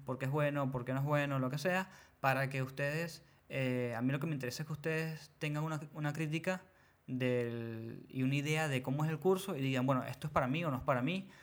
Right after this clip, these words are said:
o simplemente investiguen otro, ¿no? Eh, de hecho, mi idea sería, lo ideal, invitar a gente de Acámica, a que hable Acámica, y después invitar a no sé quién más pueda estar, pero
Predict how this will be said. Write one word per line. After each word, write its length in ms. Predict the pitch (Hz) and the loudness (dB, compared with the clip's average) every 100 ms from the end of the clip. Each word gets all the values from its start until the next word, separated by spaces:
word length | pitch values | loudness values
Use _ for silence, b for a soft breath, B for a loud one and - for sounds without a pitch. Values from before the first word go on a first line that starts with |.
| B | B
o 180 | 185 226 | 0 0
simplemente 480 | 190 156 156 156 170 | 0 0 0 0 -2
investiguen 460 | 147 123 135 139 143 | -4 -2 0 4 4
otro, 320 | 139 - 110 | 4 2 -2
¿no? 260 | 143 185 - B B B | -2 -2 -8 B B B
Eh, 680 | - 127 120 117 113 110 - | -4 -2 0 0 -4 -6 -6
de 100 | 131 | 0
hecho, 240 | 135 135 120 | 0 0 -2
mi 260 | 120 120 | -2 -2
idea 500 | 117 120 131 147 143 - - - - _ - - | -2 0 0 0 -6 -16 -20 -20 -20 _ -20 -8
sería, 680 | - 127 147 190 190 180 - | -2 2 4 4 4 2 -2
lo 160 | 135 127 | -2 0
ideal, 600 | 120 127 160 170 170 - | 0 0 2 0 -2 -6
invitar 480 | 139 127 131 120 127 | -4 -2 0 -2 0
a 400 | 135 139 135 120 120 | 2 4 4 2 0
gente 220 | 127 147 | -2 0
de 80 | 127 | 0
Acámica, 600 | 117 143 165 160 160 120 | 2 2 2 0 2 2
a 60 | |
que 120 | 113 110 | 0 -4
hable 180 | 117 | -2
Acámica, 640 | 123 135 139 135 135 135 135 B B | 0 2 2 2 2 0 -2 B B
y 120 | - 123 | -4 -4
después 260 | - 120 | -2 -4
invitar 360 | 123 123 123 120 | -2 0 0 0
a 140 | 120 | 0
no 120 | 117 | -2
sé 160 | - 123 | -8 -12
quién 360 | - 123 123 135 | -6 -4 -6 -8
más 300 | 123 127 123 | -4 0 0
pueda 200 | - 135 | 0 -2
estar, 320 | 131 190 180 | 2 4 4
pero 240 | 143 123 | 4 2